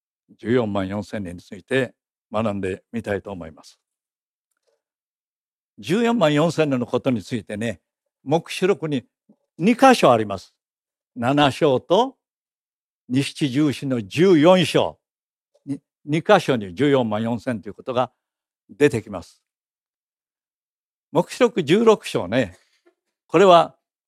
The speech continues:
大和岩戸に、これは悪人の、悪人の言葉です。大和岩戸に向かっていった。いわなるキリスト救い主を知らない悪人たちは、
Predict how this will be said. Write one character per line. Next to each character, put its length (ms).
大 160
和 140
岩 200
戸 120
に、 140
こ 120
れ 60
は 200
悪 200
人 240
の、 320
悪 300
人 240
の 320
言 220
葉 100
で 100
す。 160
大 140
和 300
岩 200
戸 140
に 80
向 140
か 140
っ 140
て 100
い 20
っ 40
た。 340
い 160
わ 180
な 140
る 160
キ 140
リ 140
ス 60
ト 160
救 280
い 80
主 280
を 120
知 140
ら 120
な 160
い 160
悪 280
人 180
た 160
ち 120
は、 280